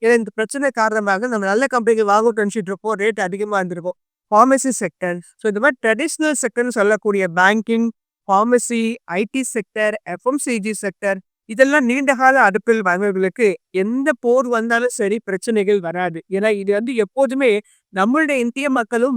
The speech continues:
வாங்கிக் கொண்டே இருக்கிறோம், பயன்படுத்திக் கொண்டே இருக்கிறோம். நம்மளுடைய நீட்ஸுக்கே அதிக அளவு தேவைப்படுது. அதனால இந்த மாதிரி எந்த சிட்யுவேஷன் வந்தாலும் இந்த நீண்ட கால அடிப்படையில் இந்த செக்டர்ல இருந்த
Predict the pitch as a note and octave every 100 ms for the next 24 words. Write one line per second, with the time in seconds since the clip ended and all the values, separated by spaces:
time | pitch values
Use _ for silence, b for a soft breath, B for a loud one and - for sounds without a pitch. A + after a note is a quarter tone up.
0 | G#3 A3+ C4 B3+ B3+ B3 G#3+ G#3 A#3+ B3
1 | G3 B3 C4+ B3+ A#3+ A3+ G#3 A#3 G3+ F#3+
2 | F3+ - _ _ _ _ _ _ G3 A#3
3 | D4+ D4 A#3+ B3+ D4 - C4 C#4 B3 F#3+
4 | G3 B3 B3 C4+ G#3+ G3+ G3+ G3+ F3 D#3+
5 | - F#3+ F#3 B3 A3 - _ - A3 B3
6 | C#4+ C#4+ A#3+ C4 C#4 C4 C#4+ C#4+ C#4 C4
7 | G#3 F#3+ G3 F#3+ F3+ C#4+ G4+ _ - A#3
8 | B3 A3 C#4 D4+ D4 C4+ C4 F#3+ A3 -
9 | G3+ F#3 B3+ E4+ A#3 C4+ D4 - A3+ B3+
10 | C#4+ C#4 A#3+ G#3